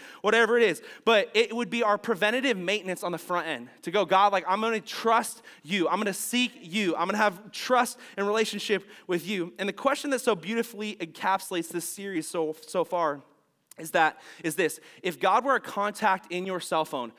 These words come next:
how often would you be messaging him? If God was a contact in your cell phone, how often would you be messaging him? And this is a little bit like, ouch, right? This is kind of when you inwardly reflect, you're like, "S-,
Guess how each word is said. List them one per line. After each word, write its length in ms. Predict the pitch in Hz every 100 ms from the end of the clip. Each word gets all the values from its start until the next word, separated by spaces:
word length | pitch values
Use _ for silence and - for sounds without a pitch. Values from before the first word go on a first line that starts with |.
| - -
how 300 | - 196 247
often 460 | 170 185 185 170
would 120 | 151 143
you 100 | 160
be 120 | 156
messaging 480 | 139 143 135 135 123
him? 240 | 120 - _ _ _ _ _ _ _
If 180 | - 139
God 320 | 180 190 247
was 140 | 240 208
a 40 |
contact 560 | - 202 196 208 208 202
in 80 | 202
your 80 |
cell 240 | 175 - 180
phone, 220 | 175 143
how 220 | - 190
often 480 | 196 185 190 160 139 - - -
would 160 | 156
you 80 | 170
be 180 | 185 180 _ -
messaging 440 | 175 165 160 156
him? 300 | 170 156 123 _ -
And 140 | 151 180
this 160 | 208
is 100 | 240
a 40 | 240
little 180 | 226
bit 220 | 214 202 180
like, 160 | 170 -
ouch, 380 | 175 151 - -
right? 280 | 143 165 -
This 240 | 156 156
is 80 | 139
kind 200 | 185 185
of 80 | 180
when 100 | 175
you 200 | 160 156 160
inwardly 540 | 175 180 185 175 175
reflect, 380 | 151 - 170 165
you're 60 | 160
like, 160 | 131
"S-, 180 | - -